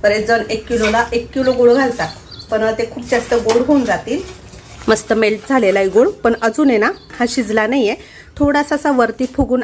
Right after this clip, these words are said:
आला की मग गॅस बंद करायचा आहे. मी आता थोडासा वाढवते गॅस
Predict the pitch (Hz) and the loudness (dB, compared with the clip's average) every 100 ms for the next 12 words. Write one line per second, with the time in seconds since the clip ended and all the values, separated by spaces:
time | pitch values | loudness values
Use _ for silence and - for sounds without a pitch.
0 | 247 269 240 196 - 233 220 220 208 196 | -2 -2 -2 -4 -4 -2 0 2 0 0
1 | 196 185 185 190 180 180 233 196 320 - | -4 -2 -2 -2 -2 -2 0 0 0 -4
2 | - - - - - - - - - - | -16 -20 -16 -14 -14 -14 -16 -18 -20 -20
3 | - - - - - - - - - - | -20 -20 -20 -20 -20 -18 -18 -8 -8 -2
4 | 233 226 240 269 254 240 240 240 240 220 | -2 0 -2 2 2 0 -2 -2 0 0
5 | 269 247 233 - | -2 0 -2 -2